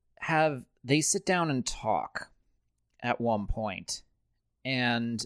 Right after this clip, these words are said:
um, number one, um, Pino is much more racist than Sal. Although, again, it doesn't necessarily let Sal completely off the hook for having maybe a subtler, gentler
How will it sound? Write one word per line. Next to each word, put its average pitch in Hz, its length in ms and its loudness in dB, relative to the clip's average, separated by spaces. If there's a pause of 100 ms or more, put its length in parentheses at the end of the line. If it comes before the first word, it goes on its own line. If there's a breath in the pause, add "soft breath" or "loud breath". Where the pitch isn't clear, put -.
(100)
um, 113 520 2 (1300)
number 139 220 2
one, 139 540 4
um, 120 460 -2 (440)
Pino 143 440 2
is 117 140 4
much 123 260 0
more 131 180 2
racist 113 580 2
than 98 180 -10
Sal. 95 600 -2 (320)
Although, 110 340 4
again, 110 300 0
it 110 120 -2
doesn't 120 260 0
necessarily 107 920 0 (160)
let 113 260 0
Sal 104 280 2
completely 113 600 -2
off 107 160 0
the 110 120 -4
hook 110 220 -6
for 110 180 -4
having 107 320 -2
maybe 107 380 -6
a 104 100 -6
subtler, 107 800 -4 (480)
gentler 110 920 -4